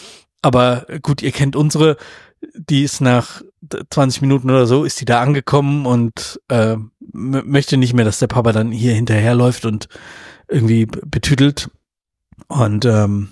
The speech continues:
ja, dann, äh, hab ich halt Sch-, Schnee gekehrt und bin da rumgelaufen, hab Fotos gemacht und Videos und ja, was, was man so halt macht. Und, aber es war halt echt, das Wetter war so geil. Ich hab dann meine Jacke ausgezogen.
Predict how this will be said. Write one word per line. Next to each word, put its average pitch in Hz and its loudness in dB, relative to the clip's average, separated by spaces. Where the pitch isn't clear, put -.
ja, 131 2
dann, 98 -4
äh, - -14
hab 117 2
ich - 0
halt 110 0
Sch-, - -6
Schnee 123 2
gekehrt 120 0
und 110 -2
bin 117 0
da 113 0
rumgelaufen, 120 2
hab 107 -4
Fotos 110 -4
gemacht 113 0
und 104 -2
Videos 110 0
und 107 -6
ja, 92 -4
was, - -6
was 104 -8
man 107 0
so 107 0
halt 101 -2
macht. - -6
Und, 104 -10
aber - -2
es - 0
war 120 2
halt 127 0
echt, - -8
das - -4
Wetter 143 2
war 113 0
so 120 0
geil. 127 2
Ich - -6
hab - -10
dann 117 -2
meine 113 0
Jacke 113 0
ausgezogen. 117 -4